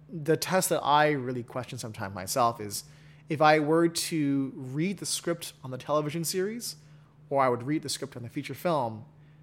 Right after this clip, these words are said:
and I block out the names, and I think about, and I read it aloud, you ask yourself the question,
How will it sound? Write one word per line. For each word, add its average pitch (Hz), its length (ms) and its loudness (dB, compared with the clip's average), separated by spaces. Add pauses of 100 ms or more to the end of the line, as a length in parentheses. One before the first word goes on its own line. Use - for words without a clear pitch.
(140)
and 147 140 -4
I 131 80 0
block 156 500 4
out 156 220 0
the 135 80 -10
names, 107 640 -10 (960)
and 143 100 -4
I 135 80 -2
think 185 300 -2
about, 131 380 2 (640)
and 139 120 -10
I - 20 -6
read 139 240 2
it 220 100 6
aloud, 104 500 -2 (1300)
you 165 180 -6
ask 196 280 2
yourself 156 280 0
the - 60 -14
question, 120 580 -4